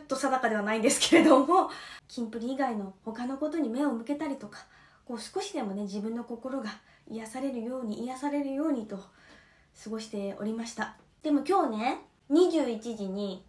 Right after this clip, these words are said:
レン君、カイちゃんの二人体制になった新生キングアンドプリンスが出す新曲、何者のエムブイをYouTubeエディットでキングアンドプリンス公式さんから見せてもらえるということで、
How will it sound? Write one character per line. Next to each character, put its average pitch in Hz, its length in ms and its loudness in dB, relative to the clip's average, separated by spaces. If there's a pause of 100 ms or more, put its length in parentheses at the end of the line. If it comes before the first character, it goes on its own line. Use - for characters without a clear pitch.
(120)
レ 277 140 2
ン 262 80 2
君、 233 200 -6
カ 294 180 0
イ 302 80 2
ち 294 80 0
ゃ 269 80 2
ん 269 80 -2
の 294 180 0
二 330 220 -2
人 339 100 -2
体 392 180 4
制 349 160 0
に 277 60 2
な 277 80 -2
っ 262 80 -10
た 226 160 -6
新 349 300 2
生 359 240 2
キ 330 160 2
ン 320 60 6
グ 330 100 4
ア 320 40 4
ン 302 60 0
ド 294 60 -4
プ - 100 -8
リ 320 100 0
ン 285 60 -2
ス 240 80 -8
が 202 120 -6
出 233 120 -4
す 196 300 -10
新 254 260 -4
曲、 226 420 -4 (300)
何 285 280 6
者 330 300 4
の 415 460 4
エ 226 140 -4
ム 285 100 2
ブ 320 180 2
イ 262 60 4
を 190 220 -6 (420)
YouTube 359 560 6
エ 359 100 6
デ 277 100 2
ィ - 20 -2
ッ - 40 -14
ト 196 120 -8
で 185 180 -12 (160)
キ 254 140 -8
ン 240 40 -4
グ 254 80 -4
ア 254 60 0
ン 247 40 -2
ド 233 40 -6
プ 254 140 -10
リ 254 80 -6
ン 220 40 -4
ス - 100 -14
公 240 180 -8
式 - 180 -14
さ 240 160 -8
ん 233 80 -6
か 233 100 -6
ら 240 280 -2 (320)
見 226 80 -6
せ 233 100 -10
て 214 100 -8
も 196 140 -6
ら 233 140 -4
え 277 60 -2
る 285 80 -2
と 220 120 -10
い 208 140 -2
う 233 80 -4
こ 240 100 -6
と 233 140 -8
で、 196 100 -10